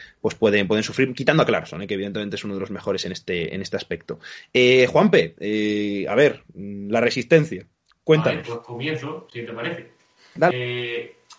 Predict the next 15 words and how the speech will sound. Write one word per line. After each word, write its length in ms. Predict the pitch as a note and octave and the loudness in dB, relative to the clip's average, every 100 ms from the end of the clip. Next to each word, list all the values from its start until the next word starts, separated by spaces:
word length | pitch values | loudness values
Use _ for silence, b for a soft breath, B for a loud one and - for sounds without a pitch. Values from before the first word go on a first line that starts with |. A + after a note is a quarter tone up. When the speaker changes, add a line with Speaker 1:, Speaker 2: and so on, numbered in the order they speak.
| _ | _
Speaker 2:
para 180 | - D3 | -10 -8
empezar, 600 | C#3+ C#3+ D3 G3 G#3+ - - | -6 -6 -4 -4 -4 -10 -18
no 400 | B2 B2 C3+ E3+ | -12 -10 -8 -8
estoy 340 | F3 E3+ D#3+ | -10 -10 -10
nada 280 | D#3 E3 E3 | -4 -2 0
de 40 | |
acuerdo 420 | C#3+ C3+ D#3 E3 C#3 | -2 -6 -8 -6 -6
con 140 | C3+ | -8
algo 220 | C#3+ D3+ | -8 -8
que 80 | C3 | -8
se 180 | - C3 | -10 -10
ha 100 | C3+ | -10
repetido 400 | C#3+ C3 C3 B2 | -10 -12 -12 -12
muchas 400 | B2 B2+ B2 A#2 | -10 -12 -12 -12
veces, 460 | C3 C3 E3+ E3+ | -12 -10 -12 -14